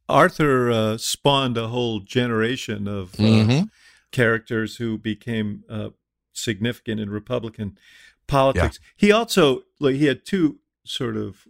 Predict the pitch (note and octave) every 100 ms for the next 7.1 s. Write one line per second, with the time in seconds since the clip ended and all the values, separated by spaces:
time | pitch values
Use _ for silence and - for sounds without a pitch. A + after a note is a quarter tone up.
0 | - A#2 A#2+ G#2+ A2 A2 A2 G2+ F#2 A#2
1 | B2 A#2 G#2 G#2 G2 - - C#3 - A#2
2 | A2 A2+ C3 A#2+ G2+ A2+ G2+ - A2 -
3 | G#2+ - A2 - - A2+ G#2+ - - A#2+
4 | A2+ - A#2+ A#2+ G#2+ A2+ G#2 B2+ A2+ G#2
5 | - _ _ _ - B2+ A2+ - C3 A2+
6 | G#2 A#2 A2 A2+ A2+ G#2+ - G#2+ G2 G2